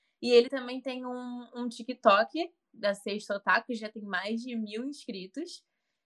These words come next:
em que ele faz análise dos animes e análise simulcast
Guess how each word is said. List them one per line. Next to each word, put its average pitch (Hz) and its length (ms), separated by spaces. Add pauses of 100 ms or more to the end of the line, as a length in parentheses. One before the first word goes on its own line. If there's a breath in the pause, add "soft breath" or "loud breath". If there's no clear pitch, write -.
em 226 140
que 226 100
ele 214 240
faz 208 420
análise 214 540
dos 214 200
animes 214 600
e 240 60
análise 214 480
simulcast 220 720